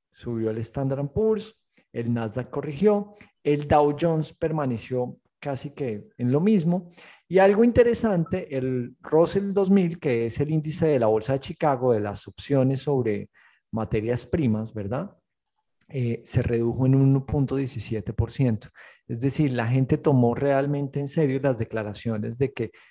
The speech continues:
la inflación sería simplemente transitoria y de que no se verían aumentos relevantes en la tasa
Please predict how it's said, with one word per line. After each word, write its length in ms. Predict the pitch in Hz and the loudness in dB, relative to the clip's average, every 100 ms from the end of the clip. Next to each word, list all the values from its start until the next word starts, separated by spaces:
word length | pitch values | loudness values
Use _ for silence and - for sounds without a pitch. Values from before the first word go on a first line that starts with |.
| - | -6
la 100 | 120 | -2
inflación 540 | 113 113 104 117 113 | -2 -4 -4 -2 -2
sería 420 | 107 131 131 123 107 | 0 -2 -2 -2 -2
simplemente 560 | - 110 123 127 127 | -2 -2 0 -2 -2
transitoria 760 | 131 139 143 160 - 170 123 139 - _ - | -2 -2 -2 -4 2 4 2 -4 -12 _ -6
y 140 | 220 | 2
de 140 | 170 - | 2 2
que 120 | 127 | 2
no 160 | 120 | 2
se 160 | 113 139 | 0 0
verían 480 | 143 131 117 117 120 | 0 0 0 -2 -2
aumentos 800 | 147 127 127 127 123 110 131 127 | -2 2 4 4 2 0 -6 -8
relevantes 720 | 147 139 143 143 127 117 131 - | -4 -2 2 2 0 0 -4 -4
en 160 | 131 117 | -2 -2
la 120 | 107 | -2
tasa 540 | - 107 104 110 117 | -4 -4 -4 -4 -6